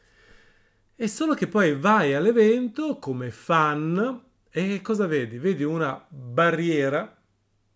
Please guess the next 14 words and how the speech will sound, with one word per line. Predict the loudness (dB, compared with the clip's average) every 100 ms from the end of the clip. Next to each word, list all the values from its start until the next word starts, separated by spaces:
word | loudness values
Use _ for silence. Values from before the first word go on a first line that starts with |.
| _ -12
una | -10
transenna, | -10 -10 -10 -10 -4 0 0 0 -4
piuttosto | -10 -14 -14 -12 -14
che | -10 -10 -12 _ _ _ _
una | -14 -6
qualsiasi | -4 -4 -4 -4 -2 -2 -2 -8 _ _ _ _
muraglia | -14 -12 -12 -6 -4 0 4 4 4 2 -4
tra | -6 -6
te | -6 0 0 0 -6 _ _ _ _ _ _
e | 0 2 0 -4 _ _ _ _ _ _
l'influencer | -8 -6 -4 0 0 -2 -8
che | -8
vorresti | -6 -2 0 0 -4
incontrare, | -8 -6 -8 -6 -6 -4 -8 -8